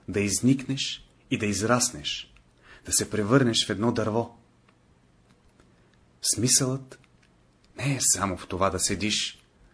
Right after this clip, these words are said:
да се радваш или да скърбиш и да кажеш: „Днес съм радостен или скръбен.“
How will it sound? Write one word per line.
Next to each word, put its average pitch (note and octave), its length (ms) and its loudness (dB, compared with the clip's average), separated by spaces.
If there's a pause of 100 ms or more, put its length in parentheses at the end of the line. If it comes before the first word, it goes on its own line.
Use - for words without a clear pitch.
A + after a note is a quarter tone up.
(120)
да F#2+ 100 -6
се G#2 200 2
радваш A#2+ 580 2 (560)
или A#2+ 200 0
да - 120 -6
скърбиш - 800 0
и A2 60 -6
да G2 160 -4
кажеш: G2 640 -4 (540)
„Днес F#2 420 0
съм F2+ 220 -2
радостен G2+ 720 -2 (120)
или F2+ 180 -6
скръбен.“ E2 580 -4